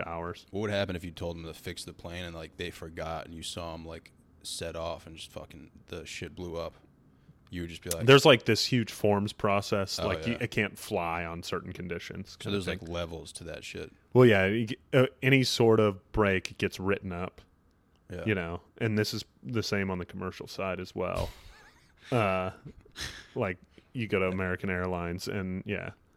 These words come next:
Speaker 1: they got maintenance dogs just writing up what's wrong with
Speaker 2: Yeah.
Speaker 1: the plane. And then if it's a non-flying condition, then,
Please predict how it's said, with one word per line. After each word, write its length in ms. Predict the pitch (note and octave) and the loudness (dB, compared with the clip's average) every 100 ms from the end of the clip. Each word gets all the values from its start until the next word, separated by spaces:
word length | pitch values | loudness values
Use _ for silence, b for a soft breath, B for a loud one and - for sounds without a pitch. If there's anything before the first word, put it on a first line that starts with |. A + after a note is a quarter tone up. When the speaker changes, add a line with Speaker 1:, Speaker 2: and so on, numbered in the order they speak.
| _ - | _ -6
Speaker 1:
they 100 | G2 | -2
got 220 | F#2 F#2 | 0 0
maintenance 500 | G#2 F#2+ G2 F2+ - | 0 2 0 -4 -2
dogs 540 | F#2+ E2+ E2+ - - - b b b | -2 -2 -4 -8 -14 -18 b b b
just 240 | - G2 - | -8 -8 -2
writing 380 | F#2 F#2+ G2 | 0 0 -2
up 260 | F#2 F2 - - | -4 -6 -8 -6
what's 320 | G#2 F2+ - | -4 -2 -2
wrong 240 | F#2 F2 | -2 -2
with 80 | F2 | -4
Speaker 2:
Yeah. 40 | |
Speaker 1:
the 60 | F2 | -6
plane. 440 | - F2+ E2+ E2+ - b b b b | -6 -4 -4 -8 -12 b b b b
And 180 | - G2+ | -8 -6
then 320 | F2 E2+ F2 F#2 _ - | -6 -6 -8 -10 _ -4
if 120 | G#2 | -2
it's 140 | F#2+ | -2
a 60 | G2 | -4
non-flying 1120 | F#2+ F#2 F#2 F2+ F#2 - G2+ F2+ F#2 F#2 F2+ - _ _ | -2 0 -2 -4 -8 -6 -4 -2 -2 -4 -8 -14 _ _
condition, 580 | - G2 F#2+ - F#2+ F#2+ - b b b _ | -6 -2 -2 -2 -4 -6 -10 b b b _
then, 360 | - E2 E2+ | -10 -8 -10